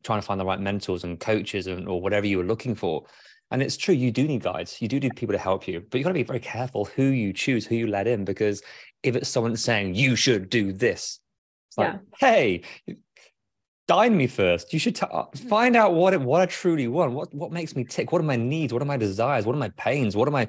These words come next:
Speaker 1: what are my fears, my deepest fears that control my actions?" All these kind of things.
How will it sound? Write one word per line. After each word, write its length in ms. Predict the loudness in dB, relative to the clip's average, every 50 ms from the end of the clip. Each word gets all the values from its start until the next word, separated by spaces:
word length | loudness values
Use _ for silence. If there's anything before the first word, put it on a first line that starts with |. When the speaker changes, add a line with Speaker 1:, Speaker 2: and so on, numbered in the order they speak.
| -4 -10 -20 -20 -20 _ _ _ _ _
Speaker 1:
what 420 | -8 -2 0 0 0 0 -2 -6 -8 _ -2
are 60 | 0
my 120 | 0 0 0
fears, 540 | -2 -2 0 4 4 4 4 2 -2 -2 -2
my 100 | -2 -2
deepest 460 | -2 0 0 0 0 -2 -4 -6 -4
fears 260 | -2 0 0 0 0
that 80 | 0 -2
control 480 | -4 -4 -4 -6 -4 -2 2 2 2 2
my 160 | 2 0 -2 -2
actions?" 460 | -2 -6 -6 -6 -6 -6 -6 -4 -2
All 380 | 0 2 2 2 2 0 0 2
these 180 | 2 2 2
kind 160 | 0 -2 -6 -6
of 80 | -4
things. 420 | -2 -2 -2 -2 -4 -10 -12 -16